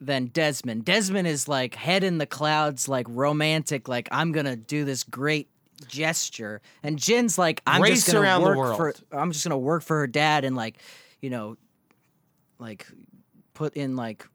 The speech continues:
Speaker 1: real work to get him to like me, I guess." I
Speaker 2: Yeah.
Speaker 1: don't know.
Speaker 2: And then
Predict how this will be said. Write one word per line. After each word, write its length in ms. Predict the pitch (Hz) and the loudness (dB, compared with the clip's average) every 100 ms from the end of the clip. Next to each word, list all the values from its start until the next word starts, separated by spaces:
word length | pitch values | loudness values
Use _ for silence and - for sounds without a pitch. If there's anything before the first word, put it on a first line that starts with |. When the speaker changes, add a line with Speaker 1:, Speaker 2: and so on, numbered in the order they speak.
| _ | _
Speaker 1:
real 440 | - 131 127 120 117 _ _ _ _ _ _ _ _ _ _ _ - 110 | -10 -6 -6 -6 -10 _ _ _ _ _ _ _ _ _ _ _ -18 -8
work 440 | 131 131 123 - _ | -4 -4 -6 -18 _
to 100 | - | -18
get 240 | 95 113 - | -12 -12 -10
him 200 | 113 104 | -12 -12
to 340 | - 110 101 101 | -12 -14 -14 -14
like 300 | 104 101 - | -12 -12 -16
me, 180 | 71 - _ _ _ _ _ _ _ _ | -20 -20 _ _ _ _ _ _ _ _
I 80 | 87 | -20
guess." 460 | 85 87 90 - - | -18 -16 -16 -18 -8
I 40 | |
Speaker 2:
Yeah. 160 | 147 131 | -4 -2
Speaker 1:
don't 100 | - | -4
know. 180 | 71 - _ _ _ _ _ _ _ _ _ _ _ _ _ _ | -10 -20 _ _ _ _ _ _ _ _ _ _ _ _ _ _
Speaker 2:
And 100 | 160 | 0
then 340 | 196 220 202 | 2 2 0